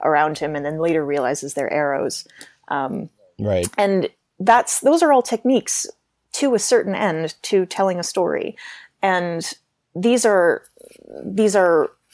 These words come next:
Speaker 1: uh, these are s-, a part of words coming together and the actual, you know, choices, uh, and structures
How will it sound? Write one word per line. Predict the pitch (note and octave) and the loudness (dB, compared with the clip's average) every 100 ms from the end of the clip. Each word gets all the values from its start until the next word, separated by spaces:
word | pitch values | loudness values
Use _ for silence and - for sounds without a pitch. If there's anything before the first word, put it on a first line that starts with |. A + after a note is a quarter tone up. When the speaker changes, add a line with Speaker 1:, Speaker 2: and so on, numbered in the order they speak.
| - - _ _ - | -20 -20 _ _ -4
Speaker 1:
uh, | A2 - - - - _ _ _ _ G#3+ | -4 -4 -10 -14 -20 _ _ _ _ 0
these | G#3 | 2
are | G#3 | 2
s-, | G3+ - F#3+ | 0 -4 -6
a | - F3+ _ | -4 -4 _
part | - A3+ | 0 2
of | G3+ E3+ - | 2 0 -6
words | D#3+ F#3 G3 - | 0 4 2 0
coming | F3+ E3+ D#3+ | -4 -6 -4
together | E3 F#3 D#3 C#3 | 0 2 2 0
and | D#3 D#3 | -2 -2
the | D#3 | -2
actual, | D3+ - F3 E3 D3+ - - - - _ | -2 -2 -2 0 0 -4 -20 -20 -20 _
you | - | -4
know, | E3 D3 D#3 - _ - - - A2+ - | 0 0 0 -4 _ -16 -16 -14 -16 -12
choices, | - G#3 G3+ - E3+ D3+ D3 - - _ _ | 0 4 4 4 2 2 -4 -8 -12 _ _
uh, | D#3+ D3 C#3 - - | -4 0 0 -2 -2
and | D#3 D#3 D#3+ | -2 -2 -4
structures | - - F#3 - - D3 C#3+ - - | -6 -2 -2 -2 0 0 0 -4 -6